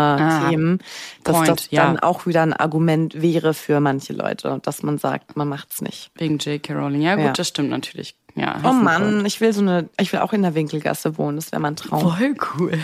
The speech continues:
Speaker 1: <laughs>
Speaker 2: Kommen wir auch wieder zu einer, äh, Lego Harry Potter News. Also ich find's Wahnsinn, dass die gefühlt wöchentlich irgendwelche neuen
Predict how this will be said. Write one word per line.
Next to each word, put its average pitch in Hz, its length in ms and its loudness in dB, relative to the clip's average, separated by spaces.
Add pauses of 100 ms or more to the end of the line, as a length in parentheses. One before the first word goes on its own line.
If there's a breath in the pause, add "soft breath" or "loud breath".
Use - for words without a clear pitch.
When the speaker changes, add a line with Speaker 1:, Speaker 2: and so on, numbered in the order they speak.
Speaker 1:
<laughs> - 1800 -10
Speaker 2:
Kommen 247 260 4
wir 254 160 4
auch 220 100 -6
wieder 220 180 2
zu - 160 -2
einer, 196 460 4
äh, 180 160 2
Lego 190 420 2
Harry 160 220 2
Potter 170 320 0
News. 175 480 4
Also 170 380 0
ich 175 120 -6
find's 226 380 2
Wahnsinn, 185 720 2
dass 180 280 -2
die 208 360 0
gefühlt 202 720 0
wöchentlich 208 680 2
irgendwelche 185 480 2
neuen 185 580 2